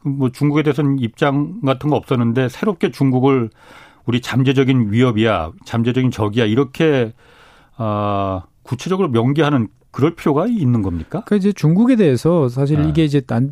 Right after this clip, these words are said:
Speaker 2: 단지 갑자기 나타난 게 아니고요.
Speaker 1: 예.
Speaker 2: 지난 한 오 년 사이에
Speaker 1: 예.
Speaker 2: 중국에 대한 경계심이 유럽 차원에서 매우 높아졌어요.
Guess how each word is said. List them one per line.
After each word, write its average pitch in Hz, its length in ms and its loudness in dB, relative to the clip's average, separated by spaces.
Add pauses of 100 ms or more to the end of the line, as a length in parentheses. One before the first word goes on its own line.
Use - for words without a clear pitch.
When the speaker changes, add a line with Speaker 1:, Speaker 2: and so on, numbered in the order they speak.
Speaker 2:
단지 127 240 0
갑자기 - 300 0
나타난 143 320 0
게 170 80 0
아니고요. 123 500 0
Speaker 1:
예. 98 100 -2
Speaker 2:
지난 156 420 0
한 170 220 0
오 120 180 2
년 202 220 4
사이에 156 380 2
Speaker 1:
예. 143 200 0 (100)
Speaker 2:
중국에 165 400 2
대한 165 200 2
경계심이 123 720 2
유럽 135 240 0
차원에서 151 340 0
매우 131 200 4
높아졌어요. 107 640 -2